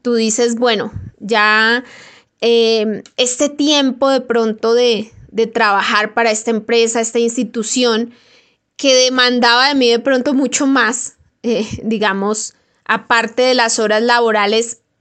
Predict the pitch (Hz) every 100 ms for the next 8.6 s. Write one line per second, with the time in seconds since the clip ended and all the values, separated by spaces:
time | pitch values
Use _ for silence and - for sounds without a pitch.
0 | - 202 240 247 254 262 285 277 254 269
1 | 254 247 262 - 233 233 233 233 233 -
2 | 233 226 220 - 214 208 233 226 220 214
3 | 233 214 196 196 214 - - - 214 -
4 | 196 180 - _ _ _ _ _ _ -
5 | - 226 226 254 240 240 240 233 226 220
6 | 220 233 233 214 214 214 214 208 214 214
7 | 220 226 - - _ _ - 214 214 208
8 | 202 202 - - -